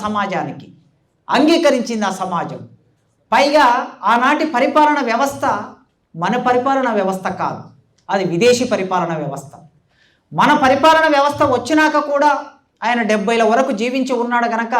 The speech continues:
డెబ్బైల వరకు ఉన్న కాలంలో కూడా సంఘర్షణ పడ్డాడు తన చుట్టూ ఉన్న సమాజంతో, పాలక వర్గాలతో. కనుక ఇవాళ మనం సంఘర్షణ పడటం అనేది ఒక పెద్ద సవాల్.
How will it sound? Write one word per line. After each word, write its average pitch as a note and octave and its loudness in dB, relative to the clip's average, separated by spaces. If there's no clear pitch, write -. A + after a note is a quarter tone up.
డెబ్బైల C4 4
వరకు D4+ 2
ఉన్న C#4+ -2
కాలంలో C#4+ 2
కూడా C#4 4
సంఘర్షణ C#4 0
పడ్డాడు F3+ -4
తన G#3 -2
చుట్టూ G#3 -4
ఉన్న F#3 -6
సమాజంతో, E3+ -6
పాలక F#3 0
వర్గాలతో. D3 -4
కనుక D4+ 2
ఇవాళ D4 4
మనం D#4 0
సంఘర్షణ B3+ -2
పడటం A3+ 0
అనేది C4+ -2
ఒక F#3+ -6
పెద్ద F3 -4
సవాల్. E3+ -2